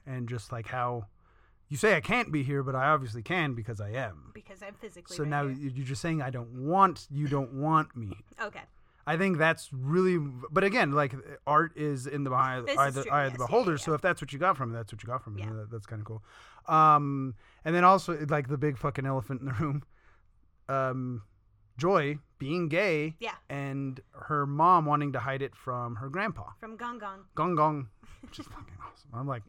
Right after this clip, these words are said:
Speaker 1: "Hmm, that's a cute <laughs> name for a grandpa."
Speaker 2: Right?
Speaker 1: Gong Gong.
Speaker 2: I kinda love
Speaker 1: It's like
Speaker 2: it.
Speaker 1: Papa.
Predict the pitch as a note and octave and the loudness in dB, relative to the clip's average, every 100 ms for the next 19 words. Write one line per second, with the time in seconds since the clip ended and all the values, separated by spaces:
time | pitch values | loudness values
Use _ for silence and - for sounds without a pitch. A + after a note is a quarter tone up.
0 | - D#4+ E3 - A#3 D#3+ - G#3+ G3+ - | -10 -6 -6 -8 -10 -8 -6 -6 -4 -6
1 | - G#3+ - D#3+ A#3 E3+ F3 F#3+ - F3+ | -4 -4 -4 2 2 4 4 4 0 2
2 | - B3+ A4 C#5 - C#3+ - D#3+ F3 F3 | 2 0 0 -2 0 0 2 2 2 2
3 | D#3+ - A3 A#3 A3+ G#3+ A3 C#4+ F3+ - | -10 -14 -16 -14 -10 -8 -6 -4 -4 0
4 | C#3+ C3 - D3+ | 2 2 2 4